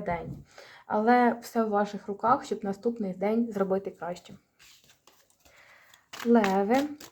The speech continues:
Карта дня для левів. У левів десятка пентаклів. Десятка пентаклів говорить про вдачу, про успіх, про досягнення цілі, про, е, гарно проведений час в колі ваших рідних, близьких, вашої сім'ї.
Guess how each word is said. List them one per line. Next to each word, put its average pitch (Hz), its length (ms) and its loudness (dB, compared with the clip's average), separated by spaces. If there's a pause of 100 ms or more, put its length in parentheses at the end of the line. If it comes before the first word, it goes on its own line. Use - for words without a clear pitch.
Карта 202 420 -8
дня 233 340 2
для 233 160 2
левів. 190 640 -4 (840)
У 247 80 2
левів 302 440 4 (240)
десятка 220 680 -4
пентаклів. 185 680 -10
Десятка 233 400 0
пентаклів 381 560 2
говорить 233 480 0
про 214 140 -2
вдачу, 220 540 0
про 202 120 -6
успіх, 233 600 -4
про 202 100 -6
досягнення 202 600 0
цілі, 247 640 0 (320)
про, 233 580 8
е, 220 60 -4 (240)
гарно 233 680 4
проведений 220 540 0
час 240 480 0
в - 80 -20
колі 220 300 2
ваших 202 400 0
рідних, 208 460 -2
близьких, 208 500 -2
вашої 196 460 0
сім'ї. 180 500 -10